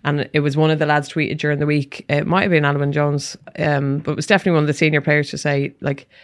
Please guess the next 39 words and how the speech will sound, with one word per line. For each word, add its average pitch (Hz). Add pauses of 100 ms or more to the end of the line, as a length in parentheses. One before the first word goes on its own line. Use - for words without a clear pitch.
(180)
there 165
is 156
millions, 156
hundreds 208
of 143
millions, 135 (400)
you 151
know, 135 (120)
being 139
brought 147
in 143
by 139
the, 139 (120)
you 151
know, 135 (380)
Welsh 156
Rugby 151
and 147
the 143
Union 143
and 143
all 147
the, 147
these 151
big 147
games 143
played, 147
played 156
in 160
the 156
Principality 143
and 151
everything, 151
the 131
jerseys, 147
everything. 170
You 160
forget 202
what 185